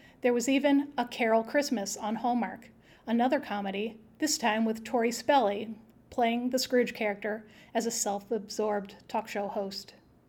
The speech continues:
In the two thousands, by the time Family Channel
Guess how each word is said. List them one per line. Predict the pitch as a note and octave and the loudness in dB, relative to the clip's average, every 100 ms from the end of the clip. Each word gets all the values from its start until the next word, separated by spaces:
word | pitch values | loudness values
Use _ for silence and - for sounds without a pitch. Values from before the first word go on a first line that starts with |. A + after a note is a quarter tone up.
| _ _ _ _ _ _ _ _ _ _ _ _ _ _ _ - | _ _ _ _ _ _ _ _ _ _ _ _ _ _ _ -4
In | F4 | 0
the | F4+ | 0
two | F4 B3+ | 0 0
thousands, | G3 G3 G#3 B3 B3+ B3+ | 0 -2 -2 0 0 0
by | - A3+ | -2 -2
the | A3+ | -2
time | B3+ B3 B3 | 0 0 2
Family | B3+ C#4+ D4+ | 2 2 2
Channel | B3+ A3 G#3 G#3 A#3+ | 0 -2 -4 -4 -6